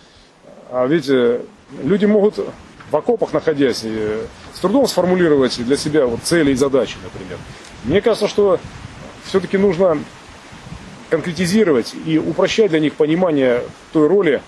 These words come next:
которую они играют. Я считаю, что если мы, например, забираем эти земли себе, если мы возвращаем все эти территории, которые по совершенно каким-то субъективным, несправедливым причинам были в своё время отторгнуты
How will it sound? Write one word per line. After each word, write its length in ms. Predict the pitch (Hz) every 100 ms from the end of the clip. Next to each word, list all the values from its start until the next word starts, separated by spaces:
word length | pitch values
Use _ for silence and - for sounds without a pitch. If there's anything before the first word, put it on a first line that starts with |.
| -
которую 260 | 139 151 143
они 160 | 135 135
играют. 380 | 135 123 92 85 - - -
Я 160 | 120 190
считаю, 240 | - 185
что 320 | - 160 131 - - - - -
если 280 | 127 190 180
мы, 140 | 170
например, 500 | 160 139 160 156 131 - - -
забираем 540 | - 156 160 185 151 139
эти 160 | 143
земли 320 | 147 160 131 120
себе, 440 | - 139 190 180 127
если 200 | 127 147
мы 120 | 131
возвращаем 680 | 139 151 147 170 143 117 101 - - - - -
все 140 | -
эти 120 | 147 139
территории, 480 | 160 165 175 139
которые 500 | 120 139 156 139 127 - - - - - - - -
по 80 |
совершенно 480 | 185 202 214 254 202
каким-то 340 | 170 160 180 156
субъективным, 1000 | 190 180 160 220 147 123 120 123 143
несправедливым 640 | 175 - 214 220 220 170 120
причинам 480 | 135 - 190 123 101 104
были 180 | 131 165
в 60 | 131
своё 220 | 165 170
время 240 | 175 143
отторгнуты 640 | 151 - 247 175 139 123